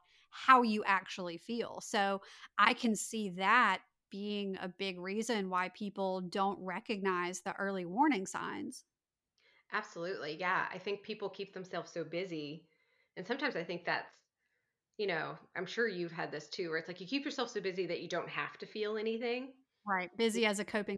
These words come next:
Speaker 1: mechanism.
Speaker 2: Exactly. It's like, "I don't have to pay attention 'cause I don't have time for that." <laughs> But as
Speaker 1: Right.
Speaker 2: soon as you slow down even just a little bit, you're like, "This is not what I want for my life," and it starts to sort of pile up from there.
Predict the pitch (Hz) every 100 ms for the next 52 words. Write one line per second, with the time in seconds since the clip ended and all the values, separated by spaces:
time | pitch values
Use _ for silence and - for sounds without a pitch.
0 | 180 190 190 180 180 185 - 185 185 175
1 | 175 170 - - - 208 - 202 247 214
2 | 214 185 190 151 139 156 - 143 143 156
3 | 175 165 175 190 160 - 151 - 67 -
4 | - - 196 - - - - - - 190
5 | 190 180 247 247 220 - 202 196 190 185
6 | 180 175 - 170 180 175 165 175 110 175
7 | 170 160 175 190 190 - 156 156 156 85
8 | 147 147 156 147 - 147 147 135 135 -
9 | - 143 - - 151 - - 156 - 156
10 | 139 143 - - _ _ _ _ _ _
11 | _ _ - 170 160 156 - 151 151 147
12 | 135 131 175